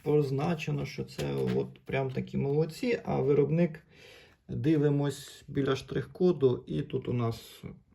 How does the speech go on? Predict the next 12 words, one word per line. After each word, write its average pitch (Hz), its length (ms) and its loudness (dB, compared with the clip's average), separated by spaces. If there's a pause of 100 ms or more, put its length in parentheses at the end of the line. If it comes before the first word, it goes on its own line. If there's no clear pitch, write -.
(800)
П 147 240 0
Р 135 240 0 (760)
Ц. - 280 -6 (1300)
П - 220 -2
Р 60 280 0
С, - 320 -6
от - 200 -6
Made 139 240 2
in 127 140 0
П - 300 -6
Р - 340 -8
С. - 240 -20